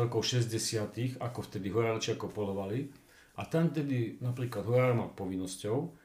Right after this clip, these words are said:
každý rok musel, ako v rámci roboty, zastreliť dvadsať kusov holej zvery jelenej.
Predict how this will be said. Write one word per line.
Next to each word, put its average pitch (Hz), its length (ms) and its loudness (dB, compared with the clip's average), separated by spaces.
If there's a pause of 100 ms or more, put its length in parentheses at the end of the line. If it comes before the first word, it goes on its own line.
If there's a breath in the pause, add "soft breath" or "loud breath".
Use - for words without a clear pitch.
(160 loud breath)
každý 131 440 6
rok 120 140 6
musel, 117 600 6
ako - 160 -10
v 123 80 4
rámci 127 320 2
roboty, 104 400 -4
zastreliť 120 480 2
dvadsať 120 420 2
kusov 107 540 -4 (420)
holej 113 300 4
zvery 92 320 -2
jelenej. 87 420 -4